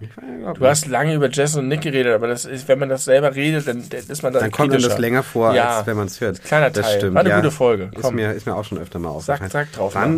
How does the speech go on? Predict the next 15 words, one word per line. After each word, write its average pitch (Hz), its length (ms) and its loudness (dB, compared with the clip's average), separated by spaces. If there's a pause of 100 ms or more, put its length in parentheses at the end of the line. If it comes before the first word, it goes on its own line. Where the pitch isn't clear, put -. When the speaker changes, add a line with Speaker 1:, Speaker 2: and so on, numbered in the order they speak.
Speaker 2:
machen. - 80 -8
Speaker 1:
dieses 113 520 -6
mit 101 300 -10
deinem, 107 440 -6
mit, 107 280 -12
mit 98 240 -8
Shut - 260 -10
Up, 135 220 -6
da 104 320 -2
hat 113 160 -12
mich 107 300 -10
echt 107 280 -12
ein 113 60 -6
bisschen 110 240 -8
runtergezogen. 127 800 -4